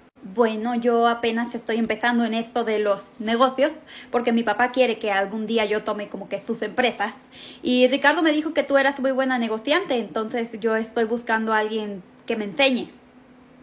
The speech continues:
Ah, o sea, buscas algo así como un maestro, un tutor.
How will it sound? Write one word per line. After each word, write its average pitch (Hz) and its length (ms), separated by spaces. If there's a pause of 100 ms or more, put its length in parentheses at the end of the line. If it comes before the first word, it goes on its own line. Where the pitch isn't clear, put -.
(300)
Ah, 302 320
o 233 80
sea, 214 220
buscas 277 360
algo 302 200
así 311 180
como 302 200
un 262 100
maestro, 254 500
un 226 80
tutor. 254 400